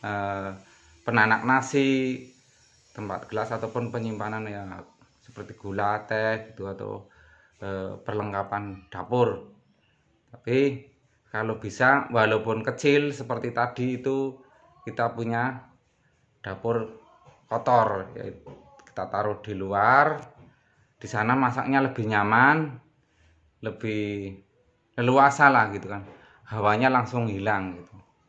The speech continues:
Daripada kita dapurnya terfokus di dalam semua, nanti ruangannya ini jadi kurang nyaman gitu kan. Kotornya itu nanti bukan cuma di dalam ruangan dapur ini sendiri,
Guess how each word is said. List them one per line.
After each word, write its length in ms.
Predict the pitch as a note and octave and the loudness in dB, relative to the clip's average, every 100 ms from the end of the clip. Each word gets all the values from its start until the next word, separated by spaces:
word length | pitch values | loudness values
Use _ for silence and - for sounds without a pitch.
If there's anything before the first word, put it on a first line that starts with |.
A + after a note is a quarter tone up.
| _ _ _ - - _ _ _ _ _ | _ _ _ -20 -20 _ _ _ _ _
Daripada 480 | F#2+ - G#2 - G2 | -12 -4 -4 -2 -6
kita 600 | G2+ - G2 F#2 - - | -4 -2 -2 -4 -8 -6
dapurnya 400 | G2+ G2 G#2 A2 | -4 -4 -4 -4
terfokus 480 | A2 G#2+ A#2+ A2 G#2 | -4 -6 -8 -10 -12
di 80 | - | -6
dalam 320 | A2 G2 G2 | -4 -2 -4
semua, 320 | F#2+ A2 A#2+ | -6 -4 -2
nanti 400 | A#2 A2+ B2 B2+ - _ _ _ _ | -2 -2 -4 -6 -14 _ _ _ _
ruangannya 640 | A#2+ A#2+ A2 A2+ A2+ A2 | 2 2 4 0 -2 -2
ini 160 | A2+ B2 | -4 -4
jadi 240 | A#2+ G#2+ | -6 -8
kurang 320 | G2 G#2+ G#2 G#2 | -4 -4 -4 -4
nyaman 480 | G2 G2 F2+ F2+ | -6 -8 -10 -12
gitu 160 | F2+ F2+ | -14 -16
kan. 160 | F2+ F2 _ _ _ _ _ _ - - | -16 -18 _ _ _ _ _ _ -8 2
Kotornya 480 | C#3+ D#3 E3 F3 | 4 6 6 6
itu 80 | E3+ | 4
nanti 320 | G3+ F#3+ G3+ | 4 4 4
bukan 240 | - C#3+ B2+ | 4 2 4
cuma 240 | C3+ C#3 | 4 4
di 80 | B2+ | 4
dalam 400 | B2+ B2 A#2+ A#2+ | 4 4 6 6
ruangan 720 | C3 B2+ B2+ B2 A#2+ A#2 - - _ _ _ _ _ - - _ _ | 6 6 6 4 2 -2 -8 -18 _ _ _ _ _ -20 -20 _ _
dapur 360 | A2+ A#2+ C3+ C3 | 2 4 4 4
ini 80 | |
sendiri, 560 | C3+ C#3 C#3+ F3 D3 | 2 2 2 2 2